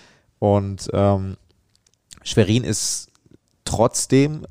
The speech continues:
äh, trotz dem Ausfall von Taylor August letztes Jahr mit Hayley Spellman ja erstmal gut gefahren und auch mit Kimberly Drevniok gut gefahren. Ein gewisses Risiko wird immer dabei sein, aber am Ende des Tages, wenn du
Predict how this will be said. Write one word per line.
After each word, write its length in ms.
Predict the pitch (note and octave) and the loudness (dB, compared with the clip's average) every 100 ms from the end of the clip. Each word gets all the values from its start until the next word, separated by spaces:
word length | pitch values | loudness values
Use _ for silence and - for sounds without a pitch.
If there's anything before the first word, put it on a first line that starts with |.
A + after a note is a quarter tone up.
| - | -8
äh, 200 | A#2+ A2 | -4 -4
trotz 240 | - A#2 | -4 -6
dem 100 | A2+ | -4
Ausfall 420 | F#2 B2 - A#2 A2+ | 0 0 2 0 0
von 220 | A2+ G#2+ | -4 -4
Taylor 220 | A2+ G2+ | -2 0
August 260 | A#2 A2+ A2+ | -2 -4 -4
letztes 280 | A2+ A2+ | -6 -4
Jahr 220 | A2+ A2+ - - _ - | 0 0 0 -14 _ -4
mit 120 | - | 2
Hayley 200 | A2 A2 | 4 2
Spellman 420 | - A2+ A#2+ A#2 | 4 4 4 2
ja 140 | A2+ | 0
erstmal 300 | - - A2 | 0 -2 -4
gut 180 | G#2+ A2 | -4 -6
gefahren 420 | - - G2 A#2 | -6 0 2 2
und 100 | B2+ | 0
auch 120 | A#2 G#2+ | -4 -6
mit 100 | - | -6
Kimberly 320 | A2+ G#2+ G2+ | -2 0 -2
Drevniok 480 | G#2+ B2+ A2 G#2 - | 2 0 2 -4 -4
gut 160 | G#2 | -6
gefahren. 380 | A2 - G2 B2 - - _ - | -8 -2 -2 -2 -8 -20 _ -2
Ein 60 | |
gewisses 400 | A2 A2+ A#2+ - | 0 0 -4 -4
Risiko 380 | A#2+ A#2 - A#2+ | -4 -4 -2 0
wird 100 | A2 | 0
immer 180 | A2+ B2 | 0 2
dabei 360 | A#2 G#2 A2+ | 2 4 2
sein, 200 | B2 B2 | 2 0
aber 180 | A#2+ A2 | 0 -2
am 80 | A2 | -2
Ende 180 | A#2 A#2 | -4 -4
des 160 | A2 | -6
Tages, 420 | - A2+ A#2 A#2+ G#2 | 0 0 0 -4 -4
wenn 80 | |
du 80 | G#2 | -6